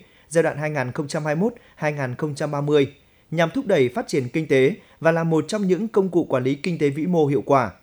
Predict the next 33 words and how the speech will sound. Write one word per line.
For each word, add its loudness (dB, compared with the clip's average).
ứng 0
dụng -2
công 0
nghệ 0
thông -4
tin 0
hiện -2
đại, 0
có 4
tính -2
liên 2
thông, 2
tự 4
động 2
hóa 0
cao, 2
xây 0
dựng -2
ngành -2
thuế 4
chuyên -2
nghiệp, 2
hiện 2
đại, 0
minh 2
bạch, 2
liêm 0
chính, 0
hiệu 6
lực 6
và -2
hiệu -2
quả, 2